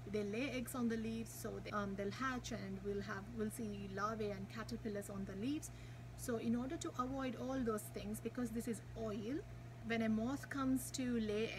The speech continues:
eggs, it won't stick onto the leaves and they fall off. So moths repel with neem oil and there won't be any infestation like, you know, caterpillars or eggs, uh, hatching,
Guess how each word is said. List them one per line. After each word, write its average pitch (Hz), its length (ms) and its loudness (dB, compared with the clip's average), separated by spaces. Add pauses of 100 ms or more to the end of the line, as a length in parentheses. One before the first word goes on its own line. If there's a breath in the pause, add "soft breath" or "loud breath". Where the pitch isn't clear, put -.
eggs, 226 300 -2
it 214 100 0 (100)
won't 220 380 2 (280)
stick - 360 -2
onto 214 320 2
the 202 100 0
leaves 208 420 0 (380 loud breath)
and 208 200 2
they 214 100 2 (100)
fall 240 220 0
off. - 140 -4 (340 loud breath)
So 214 460 2 (100)
moths 240 320 2
repel 220 500 2 (520 loud breath)
with 240 200 4
neem 226 320 6
oil 190 300 4 (800)
and 233 200 6
there 220 140 8
won't 233 220 8
be 240 220 2
any 220 360 4
infestation 214 680 2 (120)
like, 196 160 0 (100)
you 208 80 2
know, 196 240 2
caterpillars 190 680 0 (440 loud breath)
or 202 260 6
eggs, 214 280 2 (220)
uh, 202 260 2
hatching, 196 640 0